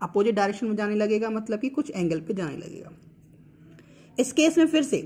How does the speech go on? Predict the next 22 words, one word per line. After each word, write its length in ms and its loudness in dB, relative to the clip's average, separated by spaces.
अब 120 2
ये 60 6
ऊपर 300 6
जा 220 4
रहा 120 2
है 140 4
और 80 2
ये 100 4
धक्का 320 0
दे 160 0
रहा 80 -6
है, 100 -14
तो 120 -4
अब 100 0
ये 80 2
वी 220 2
cos 200 2
R 140 2
है 120 -4
वो 140 2
क्या 180 -2
होगा, 260 -12